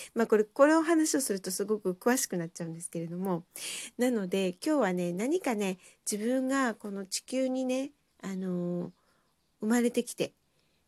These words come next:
こういうことがしたかった。そして、さらにね、赤い空歩く人っていうエネルギーの時には、世のため、人のためっ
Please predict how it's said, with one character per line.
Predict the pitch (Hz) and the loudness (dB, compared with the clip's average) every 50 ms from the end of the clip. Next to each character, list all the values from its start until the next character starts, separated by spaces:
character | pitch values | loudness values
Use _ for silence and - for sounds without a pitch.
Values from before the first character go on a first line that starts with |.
| _ _ _ | _ _ _
こ | - 254 269 | 0 2 4
う | |
い | 277 | 4
う | 269 | 4
こ | 294 294 | 4 2
と | 247 240 | 2 2
が | 208 202 | 2 0
し | 190 190 | -2 -4
た | - 190 | -4 -6
か | - - | -8 -10
っ | 175 - | -14 -14
た。 | - - _ _ | -16 -20 _ _
そ | - - 226 220 | -8 -4 -4 -4
し | - | -2
て、 | - - 269 262 254 - - - _ _ - | 0 2 2 2 0 -2 -12 -20 _ _ -8
さ | - - 311 | -2 0 2
ら | 302 285 | 2 2
に | 220 185 175 | 2 0 0
ね、 | 175 185 202 202 - | -2 -2 -4 -6 -8
赤 | - 208 - - 220 | -10 -8 -4 0 0
い | 233 240 | 2 2
空 | 240 - 262 240 226 196 | 4 4 4 6 6 4
歩 | 190 185 196 190 | 4 2 -2 -4
く | - - 170 170 | -4 -6 -6 -6
人 | - - - 247 262 | -4 0 2 2 2
っ | 262 | 2
て | - _ - 202 | 0 _ 0 0
い | 190 185 | 2 2
う | |
エ | 180 175 | 2 2
ネ | 180 185 | 0 0
ル | 180 190 | 0 -2
ギ | 180 - 180 | -2 -4 -6
ー | 170 | -6
の | 165 160 | -6 -8
時 | 156 - 180 180 - - | -8 -10 -10 -10 -10 -12
に | 160 156 | -10 -8
は、 | 160 185 190 196 190 175 170 - - - - - - _ | -6 -4 -2 -2 -2 -4 -6 -10 -16 -20 -20 -20 -14 _
世 | - 262 294 311 | -2 0 2 2
の | 330 311 | 2 2
た | - 247 | 0 -2
め、 | 208 185 180 | -4 -4 -4
人 | 170 - - 220 | -6 -6 -6 -4
の | 220 240 240 | -4 -2 -2
た | - 262 254 | 0 0 2
め | 254 277 | 2 2
っ | 294 | 0